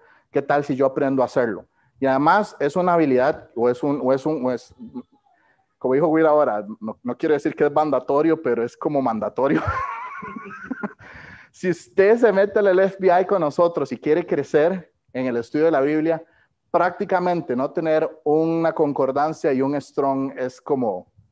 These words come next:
de, no sé cómo va a estudiar la Biblia. Siendo, te lo estoy diciendo con mucho amor, siendo muy, muy transparente y honesto,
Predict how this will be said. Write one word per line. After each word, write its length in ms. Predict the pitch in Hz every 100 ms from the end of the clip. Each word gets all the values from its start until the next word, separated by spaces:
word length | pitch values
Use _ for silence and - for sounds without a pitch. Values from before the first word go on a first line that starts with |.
| _ _ _ _
de, 160 | - 147
no 160 | 135
sé 140 | 139 135
cómo 200 | 147 131
va 60 |
a 40 | 120
estudiar 300 | - 127 110
la 80 | 107
Biblia. 380 | 95 87 - - - _ _ _
Siendo, 600 | _ 160 160 160 151 - _ _
te 80 | 120
lo 80 | 107
estoy 160 | 139
diciendo 180 | 147 151
con 100 | 151
mucho 200 | 147 139
amor, 320 | 131 135 135 _ _ _ _
siendo 240 | _ 135 139
muy, 260 | 139 135 -
muy 160 | 139 131
transparente 600 | 143 131 - 123 127 131
y 20 |
honesto, 480 | 117 117 - 117